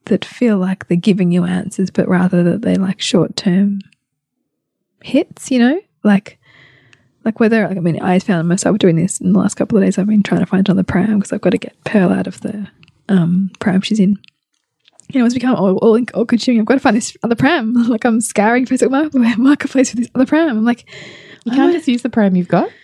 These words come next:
Speaker 1: I really want her facing me.
Speaker 2: Oh, okay.
Speaker 1: Yeah, 'cause we spend so much time in the pram. Um, anyway, but I'm like, "Why am I being all con-," it's never about the thing, right? So why am I so consumed about, like, needing to get this pram? You know, it was becoming, like, obsessive, like, I'm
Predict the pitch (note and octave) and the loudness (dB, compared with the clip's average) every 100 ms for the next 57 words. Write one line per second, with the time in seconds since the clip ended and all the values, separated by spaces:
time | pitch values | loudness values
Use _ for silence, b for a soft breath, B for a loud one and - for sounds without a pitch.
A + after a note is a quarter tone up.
0 | B B B - C4 C4 C#4+ D4 C#4+ C4+ | B B B 0 2 4 4 2 2 -2
1 | B3 E3+ F3+ - F3+ F3 G3 D4 - - | 0 -2 -2 0 0 2 0 -2 -8 -2
2 | D#3 D#3 D3 D3 D#3 C#3 A3 F3 E3+ F3+ | 0 2 0 -2 -4 0 2 2 0 -6
3 | _ B B B B B3+ B3+ - G#3+ - | _ B B B B 0 0 2 0 0
4 | F3+ E3+ D#3+ - D#3+ E3+ F3+ E3 F#3+ - | 0 0 -2 -2 2 2 2 2 0 -2
5 | b b b b b _ G3 G3+ F#3 E3+ | b b b b b _ 0 2 2 -2
6 | - _ _ - - G#3 E3 F3 - _ | -8 _ _ -10 2 4 4 -2 -4 _
7 | - A3 F#3 F3 _ _ _ B3 B3 G#3+ | -10 -2 0 0 _ _ _ 2 2 0
8 | A3+ F#3+ A3 D4 D#4 C4 G#3+ G#3+ G3+ A3 | -4 -4 0 0 0 2 2 2 0 -2
9 | - A3+ C#4 D4+ G#3+ E3+ - A#3 F#3+ D3 | -2 0 2 2 0 -4 -2 0 0 -4
10 | - A3 A3 B3+ E4 - C#4 A#3+ - A#3 | -2 0 2 2 0 -2 0 0 2 0
11 | B3 - _ - G3 G#3 F#3 A3 A#3+ A#3+ | 0 -6 _ -6 -4 0 2 2 0 -2
12 | G3+ A3+ - - A3 C4+ A3+ F#3+ G#3 G3 | -4 -2 -4 -2 0 0 0 0 0 2
13 | F#3 F#3 A#3+ B3 E3 - G#3 G#3+ - G#3+ | 0 0 2 2 2 -2 -2 0 0 0
14 | F#3+ - | 0 -2